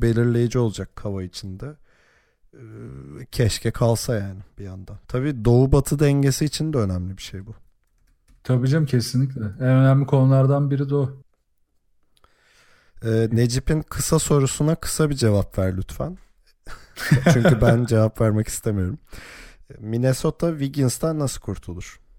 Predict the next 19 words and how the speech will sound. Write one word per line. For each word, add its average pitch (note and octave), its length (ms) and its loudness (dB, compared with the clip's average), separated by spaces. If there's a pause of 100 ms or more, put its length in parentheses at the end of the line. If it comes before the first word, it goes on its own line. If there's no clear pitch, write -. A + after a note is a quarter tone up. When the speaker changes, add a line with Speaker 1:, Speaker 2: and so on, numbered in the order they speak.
(340)
Speaker 2:
Kurtulamaz. A2+ 840 -2 (460)
<laughs> - 560 0
Speaker 1:
Tamam, F#2+ 360 -10 (120)
geçiyor. - 380 -14 (120)
<laughs> - 0 - (1300)
Speaker 2:
Bununla G#3 300 4
ilgili G#3+ 180 0 (120)
aslında G#3 260 4
güzel F#3+ 320 6
bir G3+ 100 4
teorimiz G3 460 6
vardı. G3 320 6
Şöyle F3 260 6
yapıyorduk C#3 420 4 (100)
değil F#3 140 -2
mi? C3+ 100 0
Speaker 1:
Evet. G2+ 160 0
Speaker 2:
Takımı F3 360 4
kapatıyoruz. G3 840 2